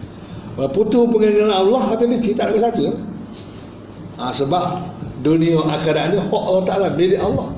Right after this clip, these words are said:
Dah putus dengan Allah lah, tak ada satu. Ha, jadi sa-, jadi sapoh lah. Sebab kalau jadi tarah sapoh, manusia dia jadi tarah sapoh. Sapoh-sapoh dia kita mana? Kalau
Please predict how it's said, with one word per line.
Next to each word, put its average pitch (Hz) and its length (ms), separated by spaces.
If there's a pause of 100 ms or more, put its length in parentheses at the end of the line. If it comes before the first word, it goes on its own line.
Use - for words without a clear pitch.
(540)
Dah 151 160
putus 180 340
dengan 160 300
Allah 165 240
lah, - 160
tak 285 160
ada 277 100
satu. 277 460 (1400)
Ha, 120 100 (1300)
jadi 165 220
sa-, 185 240
jadi 196 160
sapoh - 400
lah. - 240 (1000)
Sebab 185 160
kalau 208 160
jadi 208 280
tarah 202 240
sapoh, 170 480
manusia 190 480
dia 190 200
jadi 190 280
tarah 175 240
sapoh. 165 320 (360)
Sapoh-sapoh 202 720
dia 233 280
kita - 240
mana? 240 400 (1900)
Kalau 180 160